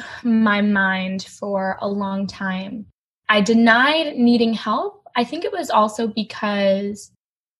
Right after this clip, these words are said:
it was, like, highly functioning in a sense, like, I could just deal with it.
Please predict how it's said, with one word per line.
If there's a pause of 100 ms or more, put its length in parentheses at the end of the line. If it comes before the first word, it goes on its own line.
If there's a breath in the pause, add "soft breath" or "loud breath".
(140)
it
was,
like, (800)
highly
functioning
in
a
sense,
like,
I
could
just
deal
with
it.